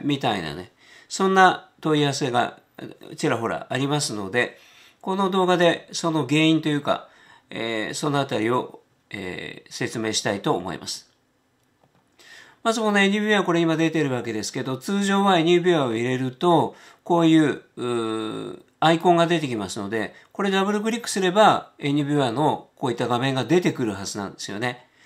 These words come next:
ただ、この画面が出てこない場合があります。その場合はどういうこ-、ことになってるかっていうと、実はすでに立ち上がってるんですよね。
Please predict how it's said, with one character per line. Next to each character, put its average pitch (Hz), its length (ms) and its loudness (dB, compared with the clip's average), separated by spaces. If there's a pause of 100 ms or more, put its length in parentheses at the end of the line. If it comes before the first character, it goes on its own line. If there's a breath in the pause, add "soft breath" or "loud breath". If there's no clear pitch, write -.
(280 soft breath)
た 202 120 -2
だ、 190 320 2
こ 196 140 -4
の 196 100 2
画 190 140 4
面 208 240 2
が 202 140 2
出 208 180 0
て 214 120 2
こ 202 160 0
な 202 160 4
い 143 120 2
場 120 160 2
合 117 120 0
が 120 300 0
あ 107 80 -2
り 101 80 -4
ま 90 140 -6
す。 - 200 -14 (400 soft breath)
そ 214 220 -2
の 233 100 4
場 233 260 8
合 233 40 6 (300)
は 208 180 4
ど 196 120 4
う 254 60 2
い 226 40 2
う 202 60 -4
こ-、 185 200 -4 (220)
こ 165 100 -2
と 160 140 2
に 131 80 2
な 135 140 0
っ 135 40 -8
て 139 100 -2
る 120 60 -2
か 110 120 -4
っ - 20 -6
て - 160 -10
い 101 40 -4
う 98 40 -8
と、 107 180 -4
実 143 300 -2
は 165 60 2
す - 180 -2
で 175 120 4
に 143 380 0 (240 soft breath)
立 151 220 -2
ち 214 80 4
上 214 80 2
が 220 80 4
っ 220 100 0
て 156 100 0
る 113 120 -2
ん 90 80 -10
で 92 80 -10
す 92 100 -10
よ 85 80 -10
ね。 92 220 -10